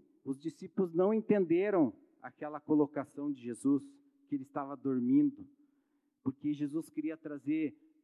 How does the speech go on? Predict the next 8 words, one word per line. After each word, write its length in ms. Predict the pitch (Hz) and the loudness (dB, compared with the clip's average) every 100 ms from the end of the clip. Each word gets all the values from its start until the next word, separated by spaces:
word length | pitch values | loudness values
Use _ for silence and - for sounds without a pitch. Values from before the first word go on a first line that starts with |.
| - | -4
pra 240 | 147 147 | -2 0
eles 440 | 147 165 175 143 143 | 6 6 6 2 2
o 40 | |
lado 300 | 147 156 151 | 0 0 0
espiritual 1300 | 170 185 175 - 196 175 175 - 151 156 180 156 104 _ _ _ _ _ _ _ _ _ _ _ 120 | 2 2 0 -2 -2 -2 -2 4 6 6 2 0 -2 _ _ _ _ _ _ _ _ _ _ _ _
dessa, 500 | 143 147 - 143 123 _ - | -6 -6 -6 -10 -10 _ -12
dessa 480 | 147 139 151 127 | -12 -8 -8 -8
situação. 760 | - 156 170 151 - - 107 | -10 -10 -10 -10 -16 -14 -16